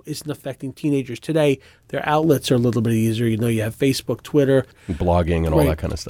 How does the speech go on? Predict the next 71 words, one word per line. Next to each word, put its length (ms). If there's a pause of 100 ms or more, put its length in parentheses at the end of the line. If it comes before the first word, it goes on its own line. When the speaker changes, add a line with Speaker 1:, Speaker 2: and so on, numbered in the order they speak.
Speaker 1:
But 80
really 260
what 200
got 260
me 120
was 220 (320)
the 120
whole 160
world's 320
looking 240
for 240
him, 80
but 80
he 80
puts 200
a 60
pair 160
of 80
sunglasses 640
on 160
and 100
goes 140
to 80
the 80
packing 380
store 220
to 80
check 280
the, 280
uh, 60 (140)
Speaker 2:
<laughs> 140
Speaker 1:
and 120
then 280
to 120
check 200
the 100
mail, 180
and 200
then 280 (220)
stops 480
and 80
goes 160
through 140
the 60
mail 300
and 120
looks 200
at 220
it 140
and 100
Speaker 2:
Mm-hmm. 80
Speaker 1:
reads 260
it 120
in 80
front 260
of 100
it. 80
I 100
mean, 400
hello? 340
What? 400 (100)
Speaker 2:
At 140
that 180
point, 260
nobody 300
really 280
knew 160
who 120
he 80
was. 320
So, 420